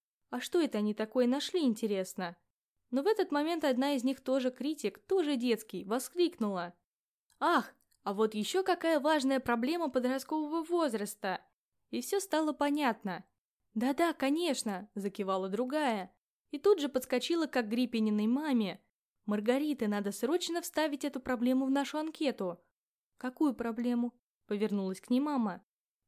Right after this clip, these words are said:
«Ну», растерялась вторая тётенька. «Проблему лишнего веса, вернее».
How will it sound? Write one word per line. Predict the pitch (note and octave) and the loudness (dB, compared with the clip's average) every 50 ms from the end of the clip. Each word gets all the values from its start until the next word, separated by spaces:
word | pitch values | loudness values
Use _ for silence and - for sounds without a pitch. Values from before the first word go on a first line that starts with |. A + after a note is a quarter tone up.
| - | -6
«Ну», | G#3+ A3 A3+ B3 B3+ C4+ C4+ B3+ - _ _ | -2 0 0 2 0 0 -2 -6 -8 _ _
растерялась | - A#3 B3 A#3+ - - D#4 D#4 D4 B3 G#3+ G#3 | -4 -4 -4 -2 -2 -4 -2 0 2 2 0 0
вторая | - - A3+ A#3 A#3+ B3+ | -2 -4 -2 0 0 0
тётенька. | C4 - D#4 C#4 A3+ A3+ A3 G3+ - G3 F3+ F3+ F3+ - _ _ _ _ _ _ _ - | 0 0 -2 -2 0 -2 -2 -2 0 -2 -2 -2 -2 -6 _ _ _ _ _ _ _ -10
«Проблему | - C4 C4+ B3 B3+ C#4+ D#4 D4+ D#4 D#4 | -4 -2 -2 0 2 0 0 0 0 0
лишнего | D#4 D#4 D4 - - E4+ F4 F4+ | 0 0 0 -2 -4 -4 -2 0
веса, | F4 E4+ D#4+ B3+ A3+ - - G#3 G3 | 0 2 2 2 0 -2 -6 -8 -8
вернее». | F#3+ F#3+ G#3+ G3+ G#3+ A3 A#3 B3 C4 C4 C4+ C4 B3+ | -6 -4 -4 -2 0 0 0 2 0 0 -2 -4 -6